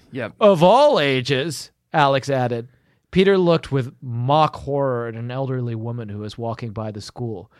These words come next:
Speaker 2: "Quick, hide him! Look who's coming!"
Speaker 1: Okay, and I, I guess it's your apology video, right?
Speaker 2: Yeah.
Speaker 1: And all of a sudden another guy steps in, and he's also not in makeup, and he's also looking
Speaker 2: <laughs>
Speaker 1: very, like,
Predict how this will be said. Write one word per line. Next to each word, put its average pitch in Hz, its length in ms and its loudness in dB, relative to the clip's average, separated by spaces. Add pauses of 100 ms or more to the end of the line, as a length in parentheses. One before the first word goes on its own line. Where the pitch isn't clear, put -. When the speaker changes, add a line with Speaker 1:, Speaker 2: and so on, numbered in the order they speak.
(160)
Speaker 2:
"Quick, - 300 2 (200)
hide 311 280 4
him! 190 200 4
Look 196 200 4
who's 302 160 4
coming!" 220 520 4 (460)
Speaker 1:
Okay, 160 520 -2 (120)
and 190 160 4
I, 202 380 4
I 175 160 -4
guess 208 500 0 (240)
it's 170 180 -6
your 220 140 2
apology 160 460 0
video, 117 440 -6
right? 123 400 -2 (100)
Speaker 2:
Yeah. 160 340 2
Speaker 1:
And 151 160 0
all 156 100 4
of 151 40 -8
a 156 60 -4
sudden 143 320 -4
another 127 360 -4
guy 117 260 -4
steps - 380 -10
in, 113 320 -10
and 98 120 -14
he's 120 180 -10
also 120 320 -8
not 113 260 -10
in 127 60 -12
makeup, 143 500 0
and 107 80 -12
he's 107 140 -14
also 170 300 4
looking 294 360 4
Speaker 2:
<laughs> - 60 -8
Speaker 1:
very, 214 240 -4
like, 104 460 -12